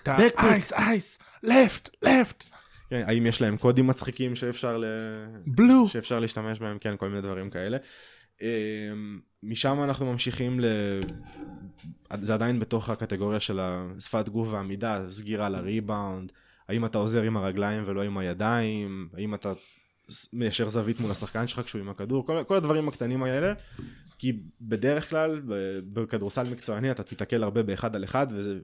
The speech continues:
Speaker 3: ואם אין לך את הדברים האלה אז אתה תהיה פשוט נטל, אתה תהיה חשוף.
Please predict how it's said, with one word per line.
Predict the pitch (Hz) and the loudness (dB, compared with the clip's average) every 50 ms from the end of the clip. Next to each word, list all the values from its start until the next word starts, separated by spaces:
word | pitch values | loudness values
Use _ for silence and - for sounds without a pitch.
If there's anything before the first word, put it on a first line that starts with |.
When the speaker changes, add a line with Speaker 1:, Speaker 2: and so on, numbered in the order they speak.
| - | -12
Speaker 3:
ואם | - 101 110 117 120 127 | -6 -4 -2 -2 0 0
אין | 127 | 0
לך | 127 120 131 | -2 -2 -2
את | 123 | -6
הדברים | 120 107 110 110 117 117 113 | -4 -4 -2 -2 -2 -2 -2
האלה | 123 135 135 135 123 | -2 0 0 2 0
אז | 107 104 | 0 0
אתה | 95 104 | -4 -6
תהיה | - - 113 110 | -4 -2 -2 -2
פשוט | - 107 - 117 110 - _ _ _ _ | -2 -4 -6 -8 -10 -10 _ _ _ _
נטל, | 101 104 110 104 - 85 80 - _ _ _ _ _ _ _ | -4 -4 -2 -2 -2 -6 -8 -10 _ _ _ _ _ _ _
אתה | - 104 | -12 -8
תהיה | - 117 113 | -4 -4 -4
חשוף. | 107 - 113 - 113 95 - - | -4 -6 -8 -6 -6 -6 -8 -10